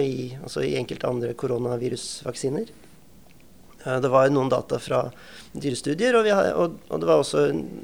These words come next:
altså tegn på immundata fra overlevende om at, eh, det fa-, faktisk var mulig å, å skape en beskyttelse.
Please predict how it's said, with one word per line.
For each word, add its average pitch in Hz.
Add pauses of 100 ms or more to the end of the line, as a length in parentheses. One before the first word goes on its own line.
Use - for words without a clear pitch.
(280)
altså 135 (160)
tegn 131
på 131 (160)
immundata 135
fra 139
overlevende 127
om -
at, -
eh, - (240)
det -
fa-, 139 (140)
faktisk 120
var 127
mulig 117
å, 117 (180)
å -
skape 123
en 123
beskyttelse. -